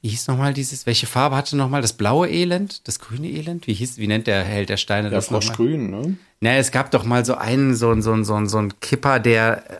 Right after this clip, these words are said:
Speaker 1: auch eine Ladefläche hatte, die aber keinen Boden hatte.
Speaker 2: Ach so, ja.
Speaker 1: Ja, ja.
Speaker 2: Äh, das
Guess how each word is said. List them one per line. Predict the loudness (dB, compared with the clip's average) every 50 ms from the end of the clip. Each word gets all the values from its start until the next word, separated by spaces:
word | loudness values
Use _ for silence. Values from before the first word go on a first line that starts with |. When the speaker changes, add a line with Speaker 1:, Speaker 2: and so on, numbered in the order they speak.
| -4 0
Speaker 1:
auch | 4 4 4 2 0 -2
eine | 2 2 4
Ladefläche | 4 4 4 4 2 2 0 0 0 0 2 0
hatte, | -2 0 2
die | 2 4
aber | 4 4
keinen | 0 0 0 0 0 2 2
Boden | 2 4 4 4 2 2 -4 -4
hatte. | -6 -6 -6 -6 -6 -6 -6 -8 -12 _ -20 _ _ _ -8
Speaker 2:
Ach | -6 -6
so, | -4 -2 -2 0 2 2 2
ja. | 2 2 2 2 4
Speaker 1:
Ja, | 4
ja. | 4 4 2 2 2 0 0 -2 -4 -6
Speaker 2:
Äh, | -8 -8
das | -10 -12 -10 -10 -12 -14 -16